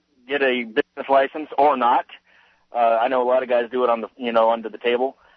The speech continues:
uh, and say, "Hey, I'm a mar-, marine electrician," and, uh, your, basically, your cr-, credentials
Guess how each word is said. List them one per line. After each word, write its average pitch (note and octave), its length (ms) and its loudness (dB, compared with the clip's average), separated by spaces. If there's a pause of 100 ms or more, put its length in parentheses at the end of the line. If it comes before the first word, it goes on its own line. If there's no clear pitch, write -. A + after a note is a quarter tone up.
(320)
uh, B2+ 300 6
and B2+ 220 -2
say, C3+ 180 2
"Hey, D3+ 180 4
I'm D3+ 80 0
a C#3 120 0
mar-, C#3+ 180 -4
marine D3 240 -2
electrician," C3+ 640 0
and, B2+ 420 0
uh, C3 260 6 (140)
your, C#3 500 0 (540)
basically, C3+ 720 0 (200)
your C#3+ 200 2
cr-, C3+ 180 -4 (260)
credentials C3+ 640 0